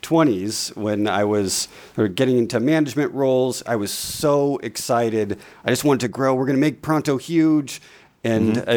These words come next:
Speaker 1: I, I mean, it already is kind of big, but I was thinking,
Speaker 2: Mm-hmm.
Speaker 1: like, "We're gonna be in multiple countries," all this kind of stuff.
Speaker 2: Mm-hmm.
Speaker 1: And
Speaker 2: Wish you are. <laughs>
Speaker 1: yeah, <laughs> yeah, I guess so. Um, and I think my, am-,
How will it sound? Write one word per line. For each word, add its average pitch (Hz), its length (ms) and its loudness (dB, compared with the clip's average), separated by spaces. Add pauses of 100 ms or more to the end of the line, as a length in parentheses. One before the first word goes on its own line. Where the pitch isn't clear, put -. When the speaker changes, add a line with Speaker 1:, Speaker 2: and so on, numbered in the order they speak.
(140)
Speaker 1:
I, - 20 -2
I 104 40 -4
mean, 107 140 0
it 107 80 -2
already 117 260 2
is 131 180 0
kind 117 220 -2
of 95 80 -6
big, 110 160 -4
but 117 80 -2
I 135 100 4
was 131 240 0
thinking, 127 360 -4
Speaker 2:
Mm-hmm. 113 100 0
Speaker 1:
like, 104 220 0 (180)
"We're 151 100 2
gonna 139 120 0
be 123 120 0
in 107 80 0
multiple 135 400 0
countries," 156 560 0
all 127 220 2
this 127 180 -2
kind 117 160 -2
of 113 80 -4
stuff. 113 420 0 (200)
Speaker 2:
Mm-hmm. 110 280 0
Speaker 1:
And 131 280 4
Speaker 2:
Wish 123 180 2
you 113 140 2
are. 101 200 -4 (100)
<laughs> 120 100 -6
Speaker 1:
yeah, 123 340 2
<laughs> 110 40 2
yeah, 135 200 2
I 113 180 0
guess 117 180 -2
so. 123 280 2 (240)
Um, 123 400 2 (720)
and 139 420 2 (920)
I 131 80 2
think 151 220 0
my, 127 480 2 (880)
am-, 135 280 2